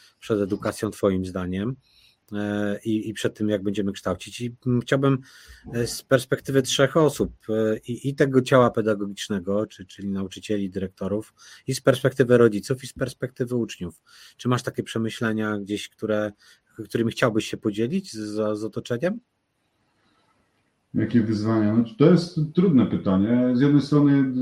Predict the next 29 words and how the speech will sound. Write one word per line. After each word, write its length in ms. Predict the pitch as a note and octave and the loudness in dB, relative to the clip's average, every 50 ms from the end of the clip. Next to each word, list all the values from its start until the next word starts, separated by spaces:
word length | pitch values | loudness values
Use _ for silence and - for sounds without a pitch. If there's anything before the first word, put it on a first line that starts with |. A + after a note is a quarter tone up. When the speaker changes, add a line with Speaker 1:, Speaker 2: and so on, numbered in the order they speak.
| C3+ B2+ | 2 2
Speaker 2:
odpowiedź 440 | C3 B2+ B2+ - C#3+ C#3 C#3 B2 B2+ | 2 0 2 0 2 2 2 0 -2
jest 120 | B2+ B2 | -2 -2
dosyć 300 | C3 B2 B2+ B2+ A#2+ A#2+ | -2 -2 -2 -4 -4 -4
oczywista, 480 | A#2+ - B2 A#2+ B2+ C3 - - A#2 A#2+ | -6 -4 0 0 0 0 2 4 4 6
ona 200 | A#2 A#2 A#2 A#2 | 6 4 2 0
się 140 | - A2 - | -2 -6 -6
tak 180 | - A2 - | -6 -8 -6
przewija 420 | - - A#2 A2 B2 B2+ A#2 G#2+ G2+ | -2 -2 0 2 2 2 4 2 2
często, 400 | - B2 A#2 G#2 F#2+ - F2+ F2 | 2 2 0 0 0 -2 -4 -2
no, 400 | E2+ E2 E2 E2 E2 E2+ D#2+ E2 | -2 -2 -2 -2 -2 -2 -2 -2
jeżeli 320 | F2+ F2 E2+ F#2 F2+ E2+ | -2 0 0 0 0 0
chodzi 340 | F#2 F#2+ F#2 F2 F#2+ F#2+ F#2 | 0 -2 -2 0 0 0 2
o 240 | F#2 F2+ F#2 F#2 F2+ | 2 2 0 0 0
to, 80 | F#2+ F#2 | -2 -4
co 340 | F2+ - G2 F#2 F#2 F2+ E2+ F#2 | -4 -2 -4 -2 -2 -2 -2 -2
możemy 300 | F#2+ F#2 F2 F#2+ F#2+ F2+ | 0 0 2 2 0 0
poczytać, 500 | - - - - A#2+ - - E2+ - - | -2 -6 -6 -6 -6 -4 -4 -6 -6 -6
tak? 180 | F2+ F2 - | -8 -8 -6
No, 60 | F2+ | -8
to 160 | E2 - F#2 F#2 | -10 -6 -6 -8
na 60 | F2+ | -6
pewno 280 | - F#2+ G2 G2 G2 | -4 -2 0 0 0
jest, 380 | G2 F#2 - - - - G2 G2+ | 0 -2 -4 -10 -18 -16 -10 -6
e, 280 | F#2+ F#2+ F#2 F2+ F2 E2 | -6 -6 -6 -6 -8 -10
otwieranie 420 | F#2+ - - A2 G#2+ G#2 G#2 G#2 | -12 -10 -4 0 2 4 4 4
ludzi 260 | G2+ G#2 G2 G2 G2 | 4 2 2 2 2
na 60 | G2 | 0
taką 220 | G2 G2+ - G2+ F#2+ | 0 -2 -4 -4 -4
kreację, 540 | - G2+ G#2 G2+ G2+ G2 F#2 - - D2 | -4 -2 0 2 2 2 0 -4 -12 -20